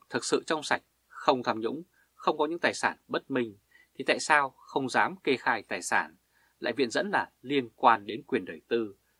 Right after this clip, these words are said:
quyền bí mật cá nhân? Điều đáng lo ngại hơn đó là sau khi ông Nguyễn Phú Trọng in hàng loạt sách như việc kể trên, thì Bộ trưởng Bộ Công an Tô Lâm và Bộ trưởng Bộ Quốc phòng Phan Văn Giang cũng noi theo.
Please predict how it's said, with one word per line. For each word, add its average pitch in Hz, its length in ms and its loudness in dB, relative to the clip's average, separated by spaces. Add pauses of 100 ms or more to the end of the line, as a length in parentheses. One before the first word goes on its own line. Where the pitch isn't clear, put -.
(140)
quyền 127 260 0
bí 143 120 -2
mật 160 200 -4 (320)
cá 104 160 4
nhân? 117 260 -8 (440)
Điều 131 200 2
đáng 135 220 2
lo 147 120 0
ngại 123 160 -2
hơn 110 300 -4 (100)
đó 110 120 0
là 113 320 4 (300)
sau 143 220 2
khi 139 160 -2
ông 120 80 0
Nguyễn 120 140 -8
Phú 147 140 -6
Trọng - 180 2 (160)
in 175 160 -2
hàng 98 160 -10
loạt 101 200 -4
sách - 280 -2
như 156 140 -6
việc 123 160 -8
kể 87 180 -10
trên, 131 320 -2 (380)
thì 143 100 -4
Bộ 135 160 0
trưởng 98 260 0
Bộ - 80 -16
Công 135 160 -4
an 127 220 2
Tô 131 140 0
Lâm 120 260 2 (380)
và 127 100 2
Bộ 131 200 0
trưởng 95 220 0
Bộ 82 80 -14
Quốc 170 180 -4
phòng 104 200 0 (100)
Phan 127 220 -2
Văn 117 140 -4
Giang 113 300 2 (320)
cũng 160 160 -6
noi 139 180 2
theo. 101 380 -2